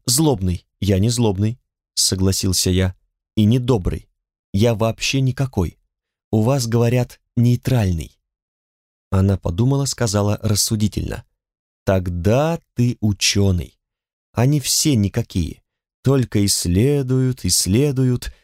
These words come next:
до жизни им нет дела. Даже с женщинами говорят, о науке думают, хотя это враки. Как можно с нами думать о чем-то, кроме нас?» «Я не ученый», ответил я и подумал, что только у людей и муравьев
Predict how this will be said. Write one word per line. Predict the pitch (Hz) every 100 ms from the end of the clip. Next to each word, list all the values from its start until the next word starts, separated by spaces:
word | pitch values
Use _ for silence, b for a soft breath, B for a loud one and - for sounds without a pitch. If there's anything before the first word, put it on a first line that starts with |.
| b
до | 95 107
жизни | 104 165 143 147
им | 143 131 135
нет | 120 120 -
дела. | 101 92 85 - _ _ _ _ _ _ _ _ -
Даже | 110 147 165
с |
женщинами | 120 110 131 - 135 110
говорят, | 95 98 101 101 -
о | 135
науке | 127 120 113 98 110
думают, | 101 95 92 90 - _ _ _
хотя | - 185 185
это | 147 135
враки. | 101 101 95 - - - _ _ _ _
Как | 139 131
можно | 120 110 95
с | 90 -
нами | 139 147 82 - _ _ -
думать | 92 151 135 -
о | 104
чем-то, | - 143 143 147
кроме | - 113 110
нас?» | 127 107 - - _ _ _ _ _ _ _ _ _ _
«Я | 92 120
не | 147 147
ученый», | 139 - 156 110 82 69 _ _ _ _
ответил | 95 - 95 135 - 147
я | 135 117
и | 113
подумал, | 110 123 127 117
что | 101 -
только | 107 - 143 131 127
у | -
людей | 107 113 107 117 107
и | -
муравьев | 101 92 90 85 147 139